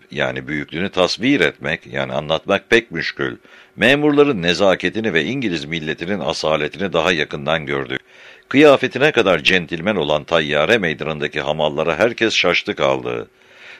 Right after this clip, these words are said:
Destur vardaya mukabil karşılık, "Teşekkür ederim, teşekkür ederim." diye mırıldanıyorlar. Havaalanından sonra sporcularımızın yerleştirildiği kamp ve kampın restoranı. Hürriyet'te o konuda da ayrıntılı bilgi vardı.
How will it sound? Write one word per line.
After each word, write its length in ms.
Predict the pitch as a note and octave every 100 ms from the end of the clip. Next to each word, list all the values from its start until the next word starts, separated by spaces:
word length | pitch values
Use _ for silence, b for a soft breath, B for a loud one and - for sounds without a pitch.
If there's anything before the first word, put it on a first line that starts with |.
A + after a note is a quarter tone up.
| _
Destur 520 | G#2+ A#2+ - D3+ C#3 F#2+
vardaya 440 | A2 G#2+ G#2 D#2
mukabil 540 | F2 D#2+ D#2+ D2 A2
karşılık, 560 | - D#2+ C#2 C#2+ D#2+ G#2+ B B
"Teşekkür 420 | F#2+ F#2+ A#2+ - D3+
ederim, 320 | D#2+ B1+ -
teşekkür 400 | F#2+ G2 G2 D#3
ederim." 320 | A2+ E2 D2+
diye 120 | E2+
mırıldanıyorlar. 920 | D#2 D#2 D2 C#2 D2 F2 B1 A#1 A#1 G#1 - _ _ _ _ b b b b b b
Havaalanından 680 | G#2+ D#3+ C3+ D2+ C#2+ F2 F2
sonra 260 | D2 D2+
sporcularımızın 840 | - - F#2 D2 C#2+ C#2+ D2 F2+
yerleştirildiği 840 | F#2 C#2 C2+ C#2 - C2 C#2+ C#2+ E2
kamp 360 | - B2 A2+
ve 80 | A2+
kampın 500 | G#2 G2 E2+ F#2 E2+
restoranı. 680 | D2 C#2 - C#2 C2 B1+ A#1+ _ B B B B -
Hürriyet'te 480 | C#3+ D#3+ E3 D#3+ C3+
o 140 | A#2+
konuda 400 | C#3+ C3 B2+ B2
da 80 | D#2
ayrıntılı 560 | D2+ D2 D#2 D2+ C#2+ C2
bilgi 300 | C2 B1+ B1+
vardı. 500 | B1+ B1 B1 A#1